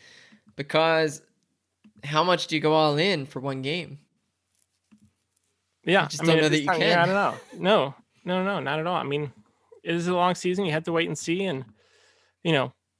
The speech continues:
Speaker 2: the Nats gave us that great example from twenty nineteen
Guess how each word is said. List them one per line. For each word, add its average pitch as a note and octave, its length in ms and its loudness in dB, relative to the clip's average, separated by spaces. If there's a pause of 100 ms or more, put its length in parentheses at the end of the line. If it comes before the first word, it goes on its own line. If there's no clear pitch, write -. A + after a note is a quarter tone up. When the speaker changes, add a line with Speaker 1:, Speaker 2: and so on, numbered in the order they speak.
(140)
Speaker 2:
the D#3 120 0
Nats D#3 240 4
gave E3+ 180 0
us E3 140 0
that E3 120 2
great D#3+ 200 4
example D#3 360 0
from D#3+ 140 -8
twenty D#3+ 200 0
nineteen E3+ 580 0